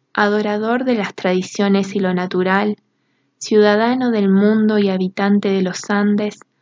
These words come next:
logró instalarse en varias regiones del globo con el lanzamiento Prender el Alma, álbum en el que la fusión digital con instrumentos y sonidos del folclore se expande como una selva desbordada.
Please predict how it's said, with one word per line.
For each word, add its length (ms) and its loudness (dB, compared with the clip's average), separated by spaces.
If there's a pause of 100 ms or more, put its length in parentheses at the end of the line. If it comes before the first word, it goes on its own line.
(300)
logró 300 4
instalarse 960 -2
en 220 0
varias 360 0
regiones 460 -2
del 140 0
globo 680 0
con 180 2
el 140 2
lanzamiento 1000 0 (100)
Prender 400 0
el 140 0
Alma, 480 -2 (840)
álbum 540 0 (220)
en 180 2
el 140 2
que 140 0
la 220 0
fusión 480 -6
digital 680 -2 (120)
con 200 -2
instrumentos 760 -2
y 60 -6
sonidos 500 0
del 160 -4
folclore 760 0 (420)
se 80 0
expande 560 0
como 240 0
una 160 2
selva 420 -2
desbordada. 840 -4